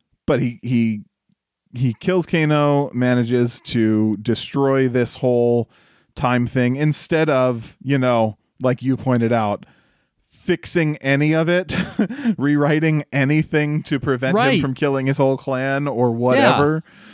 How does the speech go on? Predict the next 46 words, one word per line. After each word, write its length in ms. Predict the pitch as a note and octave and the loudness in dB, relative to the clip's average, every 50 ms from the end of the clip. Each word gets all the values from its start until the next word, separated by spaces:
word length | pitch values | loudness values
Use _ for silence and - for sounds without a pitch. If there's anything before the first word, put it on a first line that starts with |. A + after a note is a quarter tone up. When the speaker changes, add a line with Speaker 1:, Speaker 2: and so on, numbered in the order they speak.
| - - | -8 -2
Speaker 2:
Or 140 | - A3 A#3+ | -2 -2 0
even, 420 | G3+ B3 C4+ C4 C#4 C4 B3 A#3 | 0 -2 -2 0 0 0 0 0
like, 280 | A3 A3 G3+ - - - | 0 0 -2 -2 -2 -4
because 340 | G#3 F3+ G#3+ G#3 G3+ F#3 | -2 0 0 0 0 -2
he 120 | - G3+ G#3 | -2 0 0
was 100 | G3+ G3 | 0 0
trying 240 | - - G#3+ G#3 G3+ | 0 0 0 0 2
to 80 | G3 F3+ | 2 2
do 140 | F#3+ G3 | 2 2
that 220 | F#3 G3 F#3 - - - | 2 0 0 -2 -2 -2
in 160 | E3 F3+ F#3 | 0 0 2
the 80 | F#3+ | 2
middle 220 | F#3 F#3 F#3 F#3 F3 | 2 2 2 2 0
of 80 | D3+ | 0
the 60 | C3+ B2+ | -2 -4
fight. 360 | - - G3+ G#3 C#3 G2+ - | -2 -2 0 0 0 -2 -2
Like, 260 | - B2 B2 A2 _ | 0 -2 -2 -2 _
during, 540 | - C#3+ C#3 D3+ E3+ E3+ D#3+ D#3 D3 A#2 - - - - | -2 0 2 2 2 2 0 0 -2 -4 -6 -10 -14 -12
there 180 | - C3 C#3+ C3+ | -6 -2 0 0
were 80 | C3 C3 | 2 2
multiple 320 | B2+ B2 B2 - - C3 | 2 0 0 0 -2 -4
times 260 | - C3+ B2+ B2 A2+ | -2 -2 -2 -2 0
during 160 | - B2+ A#2+ | -2 -2 -2
the 60 | A2+ - | -2 0
fights 220 | - C3 B2 B2 | -2 -2 0 2
where 140 | F3 F3+ - | 2 2 4
Speaker 1:
Yeah. 220 | A3+ G3 - - | 2 2 2 0
Speaker 2:
each 80 | D3+ C3 | 0 0
one 160 | B2+ C3 C3+ | 0 0 2
of 160 | C#3 C3+ C3 | 0 0 0
them 200 | C#3 C#3 C3+ C3 | 0 0 0 2
would 160 | B2+ B2 A2+ | 0 0 -2
rush 300 | A#2 A#2+ B2+ C3 C3 - - | 0 0 0 0 0 -2 -2
to 100 | - C#3+ | -2 0
the 120 | C3 B2 | 0 0
hourglass, 400 | A#2+ A#2 B2 A#2+ A#2 A2+ A2 - | 0 0 0 0 0 -2 -2 -4
'cause 140 | - A#2 G#2+ | -6 -8 -8
if 100 | G#2 - | -8 -8
you 60 | G#2 | -10
touch 320 | G2+ - E3+ F3 - - C3 | -4 -2 -2 -2 0 0 -2
it, 120 | A#2 - | -2 -2
you 120 | G#2+ G#2 | -4 -6
can, 160 | - A2+ G#2 G#2 | -6 -6 -4 -4
like, 180 | G2+ G2 - | -4 -6 -4
manifest 540 | G#2+ G#2+ G#2 G#2 - - G#2 G2+ - - - | -6 -6 -6 -6 -6 -6 -6 -6 -6 -6 -4
whatever 360 | A2 G#2 F#2+ G2 F#2+ F#2+ F#2+ | -4 -2 -2 0 -2 -2 -2